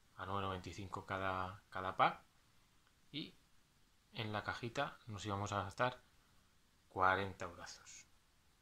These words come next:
¿vale? O sea, esa es la gran diferencia, porque luego en diferencia en cromos no hay, no hay mucho, sobre todo los que no son repes. ¿Vale? Pues nada, si os ha gustado este vídeo,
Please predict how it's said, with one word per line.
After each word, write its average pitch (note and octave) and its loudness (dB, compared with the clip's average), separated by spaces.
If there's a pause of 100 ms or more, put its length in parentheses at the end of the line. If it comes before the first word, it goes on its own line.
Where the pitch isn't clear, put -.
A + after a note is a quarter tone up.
(140)
¿vale? G2+ -4 (1800)
O - -18
sea, G2+ -2
esa A#2 2
es A#2+ 4
la A2+ 8
gran G#2 2
diferencia, G#2+ 0
porque - -4
luego G#2+ 4
en A2 0
diferencia A2+ 0
en G#2 0
cromos B2+ 4 (840)
no A#2+ 8
hay, G2 4 (240)
no A2 4
hay G#2+ 8
mucho, C3+ 6
sobre F#2+ 0
todo A2 6
los A2 4
que - -4 (140)
no G2+ 2
son F2 2
repes. - -6 (1800)
¿Vale? A#2+ 2 (300)
Pues F#2 -2
nada, G2+ 6
si - -8
os F#2 0
ha A2+ 10
gustado G#2 10
este G2+ 2
vídeo, C3+ 2